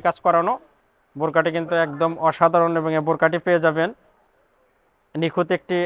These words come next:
এমব্রয়ডারি সুতার কাজের। আর কাজটি পেয়ে যাবেন, এটা কিন্তু গোল্ডেন সুতার ভিতর কাজটি করানো, অনেক সুন্দরের ভিতর বোরকাটি আপনারা পেয়ে যাবেন। বোরকাটি মোট তিনটি সাইজ পাবেন, বাহান্ন, চুয়ান্ন, ছাপ্পান্ন, এবং এখানে একটা দারুণ একটা বকলেসও আছে। বকলেসটা কিন্তু অনেক সুন্দর, একটা বকলেসও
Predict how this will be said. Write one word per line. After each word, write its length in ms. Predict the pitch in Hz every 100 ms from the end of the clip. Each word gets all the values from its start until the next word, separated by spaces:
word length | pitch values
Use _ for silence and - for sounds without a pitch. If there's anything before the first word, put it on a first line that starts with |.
| 170
এমব্রয়ডারি 340 | 160 160 160 160
সুতার 240 | 170 170 170
কাজের। 220 | 165 185 175
আর 60 | 165
কাজটি 240 | 170 - 165
পেয়ে 180 | 175 170
যাবেন, 140 | 170 165
এটা 100 | 170
কিন্তু 140 | 170 143
গোল্ডেন 280 | 156 170 180 175
সুতার 260 | 165 160
ভিতর 240 | 156 151 175
কাজটি 300 | 160 - 165
করানো, 340 | 170 160 156 240 _ _ _ _ 143
অনেক 180 | 147 -
সুন্দরের 340 | 175 165 160 156
ভিতর 220 | 156 170
বোরকাটি 340 | 156 151 156 165
আপনারা 200 | 151 156 147
পেয়ে 120 | 170 165
যাবেন। 200 | 165 214 180
বোরকাটি 300 | 165 160 170
মোট 220 | 165 160 -
তিনটি 220 | 175 156
সাইজ 140 | 185 180 196
পাবেন, 220 | 175 202 180
বাহান্ন, 280 | 170 160 156 151
চুয়ান্ন, 260 | 170 156 156 147
ছাপ্পান্ন, 360 | 165 - 175 202 - _ _
এবং 140 | 165 165
এখানে 180 | 170 180
একটা 180 | 180 185 175 160
দারুণ 200 | 170 175
একটা 120 | 170 147 151
বকলেসও 400 | 151 180 - 165
আছে। 160 | 135 156 208 147
বকলেসটা 380 | 147 156 - 147
কিন্তু 160 | 143 143
অনেক 160 | 147 -
সুন্দর, 260 | 170 165 208 _ _ - _ _
একটা 120 | 147
বকলেসও 440 | 139 - 165 -